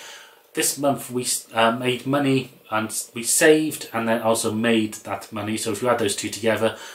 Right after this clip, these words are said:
we get fifty-three pounds and two pence. This is the first month we've made over fifty pounds. And our t-, uh, con-, that was compared to September, which was, um,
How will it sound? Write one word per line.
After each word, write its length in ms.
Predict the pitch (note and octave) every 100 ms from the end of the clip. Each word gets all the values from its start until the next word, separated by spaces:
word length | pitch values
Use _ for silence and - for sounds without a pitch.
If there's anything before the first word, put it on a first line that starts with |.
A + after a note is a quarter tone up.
| -
we 60 | A2+
get 100 | A2+
fifty-three 840 | - A2+ - D#3 C3+ - C3+ C3+
pounds 380 | C3+ B2+ B2+ A#2
and 120 | A2+
two 180 | - A#2
pence. 460 | A#2+ G2 - - - - -
This 120 | -
is 40 | -
the 100 | B2
first 300 | C#3 A#2+ B2+
month 180 | A2+ A2+
we've 100 | G#2+
made 180 | A2
over 160 | A2 G2+
fifty 280 | A2+ G2+ G2
pounds. 520 | A#2 C3+ C#3+ - - - - - - - _ _ -
And 340 | C3+ C3+ C3+
our 240 | C3+ B2+ -
t-, 140 | - - -
uh, 80 | A2+
con-, 260 | C3 A#2+ -
that 160 | B2+
was 80 | B2+
compared 240 | - B2+ A#2
to 80 |
September, 600 | A2+ - - F#3 A2+ A#2
which 240 | A#2 A2+ -
was, 380 | A#2 A2+ - G#2+
um, 360 | A2 A2 A2